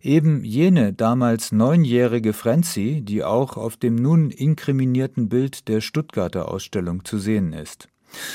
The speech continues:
Andererseits ist es zu einfach, jede akzentuierte weibliche Scham einer Minderjährigen,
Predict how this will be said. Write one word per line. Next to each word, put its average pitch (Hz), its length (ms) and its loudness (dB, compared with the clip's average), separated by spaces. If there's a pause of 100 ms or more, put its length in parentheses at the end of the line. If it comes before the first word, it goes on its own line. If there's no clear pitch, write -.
(140)
Andererseits 170 560 4
ist 135 180 -4
es - 140 -4
zu 165 220 6
einfach, 113 560 2
jede 135 480 2
akzentuierte 131 1000 -2
weibliche 113 520 0
Scham 127 500 0
einer 110 260 0
Minderjährigen, 117 1080 2